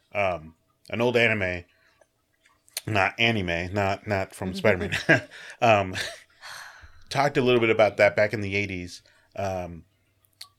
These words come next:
Speaker 1: aliens arrived, and now we have to leave Earth, and, uh, we're at global war with each other, like, literal global war. And there's even factions of humanity that w-, don't want the one world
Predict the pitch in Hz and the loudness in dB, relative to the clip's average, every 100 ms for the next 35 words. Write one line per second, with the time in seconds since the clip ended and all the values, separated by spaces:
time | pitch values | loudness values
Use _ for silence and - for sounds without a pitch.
0 | _ _ _ _ - 120 123 123 120 117 | _ _ _ _ -6 -2 0 2 2 0
1 | - - 113 110 107 101 95 101 104 95 | -4 -2 4 4 4 2 0 0 0 -2
2 | 98 95 92 - 131 127 117 117 98 92 | -4 -6 -6 -2 -2 -2 -4 -6 -6 -10
3 | - - _ 101 90 90 87 85 95 104 | -16 -20 _ -6 -4 -2 -4 -8 -8 -4
4 | 95 87 82 95 113 131 127 110 117 107 | -2 -2 -4 -2 4 4 4 2 2 0
5 | 98 95 - 101 98 95 92 117 120 110 | -4 -8 -2 -2 -2 -4 -4 -2 0 0
6 | 110 98 90 104 104 107 92 92 92 90 | 0 -2 -4 2 2 2 0 -2 0 -2
7 | 87 - - _ - 101 95 92 95 101 | -6 -18 -20 _ -8 -6 -4 -6 -2 0
8 | 98 - 117 110 104 104 104 - - - | -2 -4 -8 -6 -4 -4 -6 -12 -10 -2
9 | 101 - - 98 95 - 110 98 92 90 | -2 -2 -10 -10 -10 -8 -6 -4 -4 -6
10 | 87 90 - _ _ - 95 - 101 92 | -8 -12 -14 _ _ -4 -2 -2 -6 -10
11 | 90 107 107 95 95 98 92 90 - 90 | -2 0 0 -4 -4 -2 -4 -8 -10 -6
12 | 90 98 92 87 90 92 87 87 | -2 -2 -2 -2 -2 -2 -4 -8